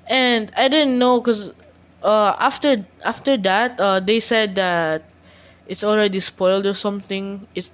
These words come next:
th-, there's already mold in it. And I was like, "What?" 'Cause I already ate it, you know. So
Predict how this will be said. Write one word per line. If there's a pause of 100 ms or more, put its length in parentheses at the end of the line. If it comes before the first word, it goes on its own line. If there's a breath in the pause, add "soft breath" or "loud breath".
th-,
there's
already
mold
in
it.
And
I
was
like,
"What?" (1200 loud breath)
'Cause
I
already
ate
it,
you
know.
So